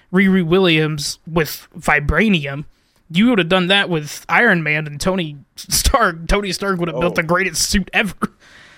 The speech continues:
Speaker 1: So it's
Speaker 2: Oh,
Speaker 1: like,
Speaker 2: yeah,
Speaker 1: it's like those
Speaker 2: absolutely.
Speaker 1: things that they're, they're doing that are really, really cool to see, that are kinda mixing well together now, but
Speaker 2: Yeah, um, well, and another thing, and I don't know if this is true, but I saw that Thunderbolts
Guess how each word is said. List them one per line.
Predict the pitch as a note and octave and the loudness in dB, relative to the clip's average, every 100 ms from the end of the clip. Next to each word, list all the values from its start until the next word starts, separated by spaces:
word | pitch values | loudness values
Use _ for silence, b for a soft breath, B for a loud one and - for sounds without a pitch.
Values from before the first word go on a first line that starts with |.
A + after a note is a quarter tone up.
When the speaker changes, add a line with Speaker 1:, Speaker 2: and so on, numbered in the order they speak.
| B | B
Speaker 1:
So | - G3+ | -2 0
it's | G#3+ | 2
Speaker 2:
Oh, | |
Speaker 1:
like, | F#3 | 0
Speaker 2:
yeah, | F#2+ E2 | -2 -10
Speaker 1:
it's | - | -4
like | A3+ G#3+ | -2 0
those | G3 F3+ | 0 0
Speaker 2:
absolutely. | G#3 G#3 | -2 -2
Speaker 1:
things | E3 | -4
that | D#3 D3 | -6 -2
they're, | D3+ D3+ | -2 -2
they're | E3 F3 | -4 -4
doing | D#3 F3 E3 | 0 0 0
that | D#3+ D3 | -2 -6
are | |
really, | C#3+ D3+ | -8 -12
really | D3 C#3+ | -12 -14
cool | C3+ D3 | -12 -16
to | D3 | -14
see, | - C3+ C3 | -14 -14 -18
that | C3+ C3 | -20 -18
are | C#3 | -18
kinda | - D3+ C3+ | -10 -8 -8
mixing | C3+ C#3 - C3+ | -14 -14 -14 -12
well | C3+ C3+ | -12 -12
together | C#3 C#3+ D3 C3+ | -14 -16 -16 -16
now, | C#3 D#3 - - | -16 -18 -18 -20
but | C#3 - - _ _ _ | -20 -20 -20 _ _ _
Speaker 2:
Yeah, | F#3+ G#3 D#3 - _ | -6 -6 -6 -10 _
um, | E3 F#3 E3 C3+ | -8 -8 -8 -14
well, | F3+ A3 G#3+ | -12 -12 -10
and | E3 | -10
another | D#3+ G3+ | -6 -6
thing, | G3+ F3+ C3+ | -8 -12 -10
and | B2+ | -10
I | D3 | -8
don't | E3+ A#2 | -10 -8
know | A#2+ A#2+ | -8 -6
if | A#2 - | -8 -12
this | A#2+ - | -16 -14
is | G#2 - | -16 -18
true, | - D#4 A3 D3 C#3 C#3 C#3+ | -12 -8 -6 -6 -10 -12 -8
but | C3 - | -8 -6
I | C#3+ D#3+ | -6 -6
saw | D3 D#3 C#3+ D3 | -6 -6 -4 -4
that | C3+ B2 A2+ _ | -2 -4 -6 _
Thunderbolts | _ D3 A3 A3 C#3 A#2+ D#3 - - | _ -8 -6 -8 -6 -8 -8 -12 -20